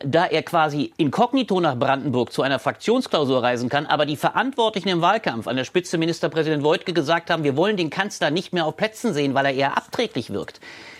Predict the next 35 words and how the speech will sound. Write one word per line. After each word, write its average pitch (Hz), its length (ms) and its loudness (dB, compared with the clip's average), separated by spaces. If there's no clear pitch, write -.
ist 196 200 2
das 180 180 0
Aus-, 175 280 0
das 175 260 -2
Ausdruck 185 380 0
einer 160 320 0
heillosen 208 420 0
Zerstrittenheit 175 640 -2
dieser 151 200 -2
Koalition, 156 600 2
die 196 200 2
in 208 120 -2
fataler 185 500 2
Weise, 180 280 2
und 139 180 0
das 151 160 0
ist 143 200 -6
eigentlich 147 200 0
die 135 80 -2
Spitze 220 340 -2
des 151 180 -2
Eisberges, 147 540 0
ein 147 100 -2
stellvertretender 170 720 0
Vizepräsident 175 680 -2
des 170 100 -4
Bundestages 180 600 0
namens 156 260 0
Herr 151 100 0
Kubicki, 165 540 -2
Mitglied 165 400 0
der 143 120 0
F 123 100 -4
D 156 100 0
P, 190 260 0